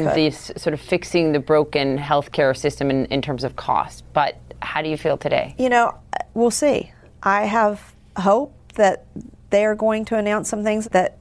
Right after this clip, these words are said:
Speaker 1: will sound familiar to things that I've been saying for the
Speaker 2: Okay.
Speaker 1: last couple of years. And I would say,
Speaker 2: Have
Speaker 1: you
Speaker 2: they
Speaker 1: know,
Speaker 2: come to you? Have you gone to the
Speaker 1: I've
Speaker 2: White House?
Speaker 1: absolutely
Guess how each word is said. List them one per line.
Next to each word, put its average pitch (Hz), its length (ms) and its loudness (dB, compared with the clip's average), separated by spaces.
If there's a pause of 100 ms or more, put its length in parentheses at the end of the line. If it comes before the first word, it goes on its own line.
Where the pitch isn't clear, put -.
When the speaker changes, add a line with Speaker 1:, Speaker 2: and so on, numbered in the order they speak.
(440)
Speaker 1:
will 196 180 2
sound 202 520 0
familiar 196 720 4
to 185 180 -4
things 196 300 -2
that 202 100 4
I've 190 220 2
been 185 160 -2
saying - 540 -2
for 160 60 -8
the 196 60 0 (100)
Speaker 2:
Okay. 147 40 2
Speaker 1:
last 165 240 -2
couple 170 260 -2
of 170 120 0
years. 202 200 2
And 190 120 -2
I 202 100 4
would 214 160 0
say, 196 380 4 (300)
Speaker 2:
Have 196 100 0
Speaker 1:
you 214 40 0
Speaker 2:
they 202 120 4
Speaker 1:
know, 190 80 -8
Speaker 2:
come 208 180 0
to 240 80 2
you? 320 180 0
Have 202 200 -6
you 180 80 -2
gone 180 220 2
to 208 40 0
the 220 60 4
Speaker 1:
I've 247 60 2
Speaker 2:
White 220 120 0
House? 240 160 0
Speaker 1:
absolutely 185 560 2